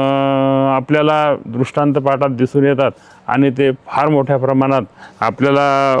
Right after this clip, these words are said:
उपदेशसुद्धा करतात. आणि त्याचप्रमाणे या यादव काळखंडातल्या जनाबाई असतील, त्यांनी तर म्हणजे स्त्रियांच्यासाठी, अ, जे साहित्य लिहून ठेवलं की,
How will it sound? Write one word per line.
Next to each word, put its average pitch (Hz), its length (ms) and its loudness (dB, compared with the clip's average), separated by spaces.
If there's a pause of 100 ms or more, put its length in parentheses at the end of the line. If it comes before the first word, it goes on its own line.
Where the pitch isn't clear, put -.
उपदेशसुद्धा 135 800 0
करतात. 120 380 -2 (760)
आणि 131 520 0 (120)
त्याचप्रमाणे 151 680 0
या 147 400 0
यादव 131 380 0
काळखंडातल्या 135 760 -2
जनाबाई 127 540 0
असतील, 120 600 -4 (640)
त्यांनी 135 280 2
तर 139 260 0
म्हणजे 139 400 2
स्त्रियांच्यासाठी, 135 1120 0 (540)
अ, 123 160 -2
जे 131 680 0
साहित्य 123 440 -2
लिहून 135 280 2
ठेवलं 123 320 2
की, 139 200 0